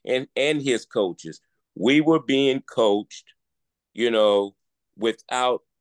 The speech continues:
sitting down or having to pay attention. I got, I was in the huddle when the, when, when we were,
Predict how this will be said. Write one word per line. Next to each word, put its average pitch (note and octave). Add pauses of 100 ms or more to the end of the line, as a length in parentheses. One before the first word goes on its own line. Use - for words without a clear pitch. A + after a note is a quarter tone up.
sitting B2+
down G#2 (260)
or G2
having A2+
to G#2
pay A2
attention. G2 (760)
I A2+
got, B2+
I C#3
was D3
in D3+
the D3
huddle C#3+
when B2+
the, A#2+
when, B2
when A#2+
we A#2
were, G#2+